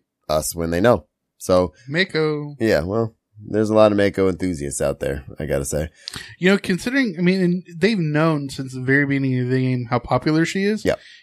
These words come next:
Speaker 2: You know they've gotta be planning something very long-term
Speaker 1: I hope
Speaker 2: that
Speaker 1: so.
Speaker 2: there's a story of her majorly involved.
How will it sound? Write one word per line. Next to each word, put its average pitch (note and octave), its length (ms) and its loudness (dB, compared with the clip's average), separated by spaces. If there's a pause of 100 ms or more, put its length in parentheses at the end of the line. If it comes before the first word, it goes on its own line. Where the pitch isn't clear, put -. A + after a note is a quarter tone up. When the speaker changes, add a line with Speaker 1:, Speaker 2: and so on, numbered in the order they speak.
Speaker 2:
You D#3+ 140 0
know G#3 140 6
they've D3+ 200 0
gotta E3+ 240 6
be D3+ 120 -4
planning C#3+ 360 -2
something C3+ 360 -2
very C3+ 260 2
long-term B2+ 800 -2
Speaker 1:
I C3+ 80 8
hope F#2+ 160 6
Speaker 2:
that - 60 -12
Speaker 1:
so. - 80 -4
Speaker 2:
there's C3+ 240 0
a B2 80 -6
story C#3 460 -2
of B2 120 -6
her B2+ 380 -2 (1000)
majorly C#3 640 2
involved. A#2 560 -6